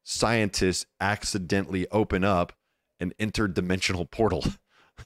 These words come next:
Which sounds crazy to say in a serious tone. That's why I can't help but laughing, because it just sounds so insane.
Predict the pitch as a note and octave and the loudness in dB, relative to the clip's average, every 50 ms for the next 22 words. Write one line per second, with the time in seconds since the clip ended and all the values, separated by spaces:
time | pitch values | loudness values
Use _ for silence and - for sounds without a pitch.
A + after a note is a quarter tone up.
0 | _ _ _ _ _ - G#2+ A#2+ - - - - - E3+ D#3+ B2+ - - - - | _ _ _ _ _ 0 0 2 2 2 2 4 4 4 2 2 0 -2 2 4
1 | E3+ E3 D#3+ G#3 G3 D#3+ G3+ F3 E3 E3 - - - B2+ D#3+ C#3+ A#2 B2+ C3+ A#2 | 4 6 6 6 6 4 4 6 6 4 4 2 2 4 4 4 6 4 4 2
2 | - - _ _ _ _ _ _ _ - _ _ _ - C3 C3+ C3 B2 - - | 0 -6 _ _ _ _ _ _ _ -20 _ _ _ 2 4 6 6 4 4 4
3 | C3+ D3 D3+ D3+ C#3+ C3+ B2 - - C3+ C3+ C#3 B2+ A2 A2 A2 _ _ - - | 4 6 6 6 6 6 4 2 2 4 4 6 6 4 2 0 _ _ -20 -20
4 | - - - F2+ - B2 C3 B2+ A#2+ - C#3 C3+ B2 B2 B2+ B2 A2 G#2+ F#2+ G#2 | -18 -8 -6 0 2 4 4 4 4 4 2 4 4 4 4 4 4 2 4 4
5 | G#2+ A#2 B2+ A#2 A2+ G#2+ G2 B2 A2 G2+ G#2+ A#2+ - - C#3 B2+ A#2+ G#2+ - - | 4 4 4 4 4 4 4 2 2 2 0 0 2 2 2 2 2 2 0 -2
6 | - - - D#3 D3 C#3 C#3 B2 G2+ F2+ - - A#2+ B2 B2+ G#2+ F2+ F2 F2 | -2 2 4 6 6 6 6 4 4 2 2 2 4 4 4 4 2 2 0